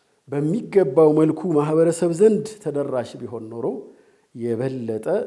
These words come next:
ውጤታማ ይሆናል ብዬ አስባለሁ። እስካሁን የመጣበትም፣ እ፣ ስርዓቱን ጠብቆ፣ እ፣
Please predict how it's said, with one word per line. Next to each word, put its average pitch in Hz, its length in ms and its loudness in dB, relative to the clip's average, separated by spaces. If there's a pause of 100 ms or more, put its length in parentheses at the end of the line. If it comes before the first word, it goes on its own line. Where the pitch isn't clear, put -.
(180)
ውጤታማ 113 560 -10
ይሆናል 101 320 -10
ብዬ 101 180 -14
አስባለሁ። 139 640 -2
እስካሁን 208 440 -6
የመጣበትም፣ 175 680 -4 (320)
እ፣ - 120 -18 (640)
ስርዓቱን 143 480 -6
ጠብቆ፣ 135 440 -12 (680)
እ፣ - 80 -16